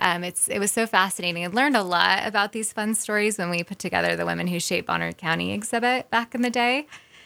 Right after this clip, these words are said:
And, um, they were going around to the bar, the saloon keepers, and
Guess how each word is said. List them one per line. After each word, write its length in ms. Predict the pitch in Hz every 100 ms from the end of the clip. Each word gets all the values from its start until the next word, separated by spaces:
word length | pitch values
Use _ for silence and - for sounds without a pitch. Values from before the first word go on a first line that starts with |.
| - _ _ -
And, 440 | 226 214 208 208
um, 600 | - 190 185 180 165 175 - _ _ _ - - _ 208
they 240 | 226 240
were 480 | 254 233 220 214 202
going 280 | 214 220 262
around 320 | 254 196 190 202
to 80 | 175
the 80 |
bar, 280 | 170 185 190 185
the 100 | 190
saloon 320 | - 214 220
keepers, 880 | - 165 - 160 165 170 190 208 - -
and 540 | 185 180 180 180